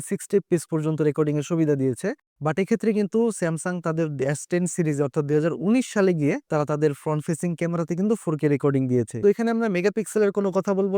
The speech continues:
না, কারণ আমরা বরাবরই দেখেছি Samsung-এর একশো আট মেগাপিক্সেল, দুইশো মেগাপিক্সেলকে iPhone-এর বারো মেগাপিক্সেল ইজিলি হারিয়ে দিয়েছে এক এক সময়। সেক্ষেত্রে মেগাপিক্সেল নিয়ে আমরা কোনো কথাই বলবো না, কারণ এটা আমরা সবাই জানি যে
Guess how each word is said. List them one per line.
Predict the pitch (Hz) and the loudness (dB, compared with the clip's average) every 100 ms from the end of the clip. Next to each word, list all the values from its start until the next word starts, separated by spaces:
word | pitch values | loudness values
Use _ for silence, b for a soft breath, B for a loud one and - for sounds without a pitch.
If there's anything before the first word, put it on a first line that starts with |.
| 196 | -2
না, | - | -2
কারণ | 175 165 165 | 0 0 0
আমরা | 165 156 | 0 2
বরাবরই | 165 175 185 185 | 0 2 2 2
দেখেছি | 185 180 214 208 B B - | 0 -2 -4 -6 B B -4
Samsung-এর | 151 147 165 156 | -4 -2 -2 -2
একশো | 143 170 | -2 -4
আট | 156 175 | -4 -4
মেগাপিক্সেল, | 170 160 170 185 170 | -4 -4 -4 -4 -2
দুইশো | 151 180 170 | -2 -2 -4
মেগাপিক্সেলকে | 165 156 160 170 160 175 - 147 | -4 -6 -6 -6 -4 -4 -4 -6
iPhone-এর | 135 151 143 | -6 -4 -2
বারো | 143 156 | -2 -2
মেগাপিক্সেল | 160 160 170 156 170 - | -2 -4 -4 -4 -2 0
ইজিলি | 208 220 214 170 | 2 2 0 0
হারিয়ে | 165 175 170 | 0 0 0
দিয়েছে | 180 185 | -2 -2
এক | 165 | -6
এক | 175 | -4
সময়। | 190 190 214 B B B | -4 -2 -4 B B B
সেক্ষেত্রে | 156 165 175 156 | -4 -2 0 2
মেগাপিক্সেল | 170 202 208 - 196 | 2 2 0 0 0
নিয়ে | 190 | 0
আমরা | 185 175 | 0 -2
কোনো | 180 180 | -2 -2
কথাই | 175 190 | 2 2
বলবো | 190 190 190 | 4 2 0
না, | 185 | -2
কারণ | 170 160 156 | -2 0 0
এটা | 143 151 | 0 -2
আমরা | 147 - | -2 -2
সবাই | 175 185 185 | 0 0 0
জানি | 190 | 0
যে | 180 | 0